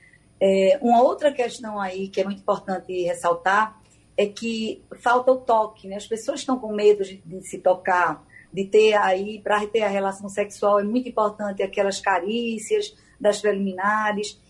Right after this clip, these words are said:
E o toque por si só, o que é que acontece? O toque, ele promove, é, a produção de endorfinas, por exemplo,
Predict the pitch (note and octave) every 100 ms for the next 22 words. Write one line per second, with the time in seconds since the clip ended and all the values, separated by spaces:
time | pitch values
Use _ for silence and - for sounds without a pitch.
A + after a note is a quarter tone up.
0 | _ C4 C#4 C4+ A#3+ C4 E4 C4 A#3 G#3
1 | G#3 F#3+ - G3 G#3 G#3+ G#3 B3+ C4 C4
2 | B3+ F#3 F3 - _ _ _ C4+ C4 C4+
3 | C4+ C#4 C#4 C#4+ C#4 D4 A#3+ A3 C4 C#4
4 | G3 F#3 - _ _ G#3 G3+ G3+ G#3 A3+
5 | G3+ - G#3 G3+ G#3+ A#3 A#3+ - A#3 F#3+
6 | - F#3+ G3 G3 G3 G3 A3